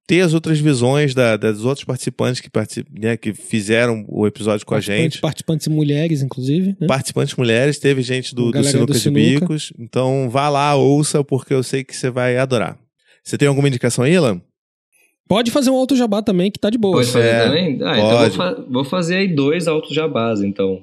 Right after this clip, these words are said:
Speaker 3: É, <laughs> um pra seguir ali, né, conhecer o nosso canal no YouTube, Cuca de Pai, Cachola de Mãe. É, a gente tem ali o canal no YouTube, tem o Instagram também e o Facebook. E também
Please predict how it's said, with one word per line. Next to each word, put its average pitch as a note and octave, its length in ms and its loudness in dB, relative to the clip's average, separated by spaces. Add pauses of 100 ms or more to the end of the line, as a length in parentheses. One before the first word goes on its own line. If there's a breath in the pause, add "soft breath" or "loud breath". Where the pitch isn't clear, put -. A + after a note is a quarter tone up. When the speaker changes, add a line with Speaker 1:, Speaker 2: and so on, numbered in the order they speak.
Speaker 3:
É, F#2+ 340 -4
<laughs> A#2+ 60 0
um C3+ 400 0
pra B2 300 0
seguir A#2 460 0
ali, A2+ 340 2
né, G2+ 240 0
conhecer G#2+ 460 -4
o G#2 80 -2
nosso G2 240 -2
canal F#2 340 -2
no G2 100 -2
YouTube, A2+ 520 -2
Cuca G2+ 240 -4
de F#2+ 80 -2
Pai, F#2+ 260 -4
Cachola F#2 340 -4
de F#2 120 -4
Mãe. A#2+ 400 -2 (580 loud breath)
É, F2+ 120 -2
a F2 40 -4
gente G2 240 -4
tem G2+ 160 -2
ali G2 100 0
o F#2+ 60 -4
canal F#2+ 220 -2
no F#2+ 80 0
YouTube, C#3+ 400 -4
tem G2+ 100 -4
o G2+ 60 -2
Instagram F#2+ 420 -4
também G2 480 -2
e G#2+ 60 -2
o G2 40 -4
Facebook. B2+ 800 -2 (580 soft breath)
E D3 200 2
também F3 480 -2